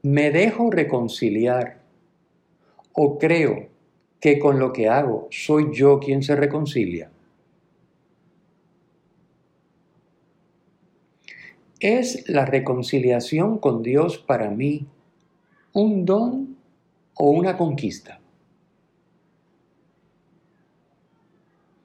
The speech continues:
¿Vivo en cada misa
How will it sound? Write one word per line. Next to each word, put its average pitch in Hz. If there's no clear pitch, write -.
¿Vivo 240
en 135
cada 160
misa 151